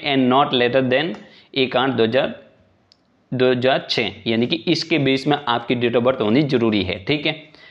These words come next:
तो गाइस, आप देख सकते हैं as relation is admissible for एससी, एसटी,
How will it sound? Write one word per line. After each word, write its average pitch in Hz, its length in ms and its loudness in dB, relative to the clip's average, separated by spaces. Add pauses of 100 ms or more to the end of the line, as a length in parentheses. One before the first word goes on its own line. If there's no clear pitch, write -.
(320)
तो 117 80 0
गाइस, 143 340 0
आप 139 160 0
देख 165 180 0
सकते 135 320 -2
हैं 139 340 -2
as 151 180 2
relation 135 680 2
is 131 240 2 (280)
admissible 156 920 2 (360)
for 147 300 2
एससी, 135 400 2 (140)
एसटी, 131 460 2